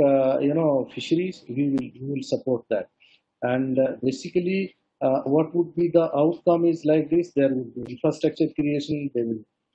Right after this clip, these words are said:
be utilizing their existing resources, it will lead to employment of generation also, it will add to the farmers' income,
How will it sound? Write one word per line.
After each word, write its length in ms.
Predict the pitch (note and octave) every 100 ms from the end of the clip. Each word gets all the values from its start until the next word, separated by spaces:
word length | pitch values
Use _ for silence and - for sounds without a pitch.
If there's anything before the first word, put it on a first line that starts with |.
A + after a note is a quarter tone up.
| _ B2
be 100 | C3
utilizing 720 | B2+ A#2+ D3 C#3+ C#3 C#3 D3
their 140 | C3+ C3
existing 480 | A#2 C3 C#3 E3 D3
resources, 800 | C#3 C3+ D3 C#3+ - D#3+ D3+ - _ _ C#3
it 100 | C#3
will 160 | C3 - C3+
lead 180 | D3 C#3
to 100 | C#3+
employment 520 | A#2+ G#2+ C3 D3+ D#3+
of 180 | D#3 C#3+
generation 480 | C#3 C#3 D3 D3 D#3
also, 520 | C#3+ D3 - D#3+ D#3+ B2+
it 100 | B2+
will 220 | C#3 C3+ B2+ _ _ _ -
add 280 | C#3 D3+ D#3+
to 80 |
the 160 | C#3+ C3+
farmers' 560 | - C3+ D3+ D#3+ D#3 D#3
income, 580 | D3 C#3+ D#3 D#3 D#3+